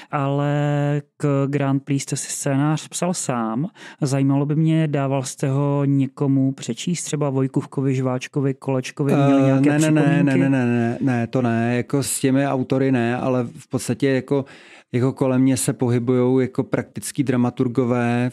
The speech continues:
Speaker 2: vlastně stejní jako i u těchhle z těch projektů. V podstatě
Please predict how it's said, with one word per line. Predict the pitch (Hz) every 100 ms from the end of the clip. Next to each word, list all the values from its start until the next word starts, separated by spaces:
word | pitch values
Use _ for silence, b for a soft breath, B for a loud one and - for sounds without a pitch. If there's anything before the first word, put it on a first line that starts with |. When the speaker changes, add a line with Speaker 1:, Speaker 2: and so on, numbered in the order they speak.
| -
Speaker 2:
vlastně | 120 - 123
stejní | - 127 120 120 120
jako | 120 - 120
i | 131
u | 113
těchhle | 120 113 117
z | 113
těch | 123
projektů. | - 113 110 107 120
V | 110
podstatě | 123 - 110 127 120